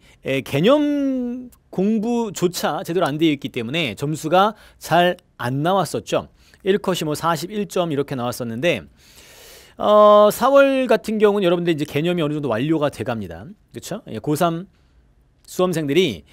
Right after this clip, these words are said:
에, 개념 공부가 완료가 어느 정도 돼가기 때문에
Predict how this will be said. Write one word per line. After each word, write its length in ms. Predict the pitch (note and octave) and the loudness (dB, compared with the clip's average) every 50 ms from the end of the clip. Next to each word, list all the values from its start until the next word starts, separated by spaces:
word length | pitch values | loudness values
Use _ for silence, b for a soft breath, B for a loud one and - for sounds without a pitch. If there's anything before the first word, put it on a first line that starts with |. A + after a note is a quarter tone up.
| b b b b _ | b b b b _
에, 200 | - B2+ B2+ B2+ | -8 -8 -6 -6
개념 340 | - - D3+ F3 B3+ C#4 C4+ | -4 0 4 4 4 4 4
공부가 360 | B3+ A#3+ G#3+ G3 G#3 G#3 F#3+ | 2 0 0 2 4 4 4
완료가 360 | C3+ A2+ B2+ D#3 F3+ G#3 G3 | 4 4 2 2 2 2 2
어느 80 | D#3+ D#3 | 2 -2
정도 160 | E3+ D#3 C3+ | -4 -4 -2
돼가기 240 | C3 B2+ C3+ C3+ C3+ | -2 0 -2 -2 -4
때문에 540 | - B2 A#2 B2 D#3 F#3+ F#3 D3 G2+ - | -4 -6 -6 -4 -2 -2 -2 -2 -4 -8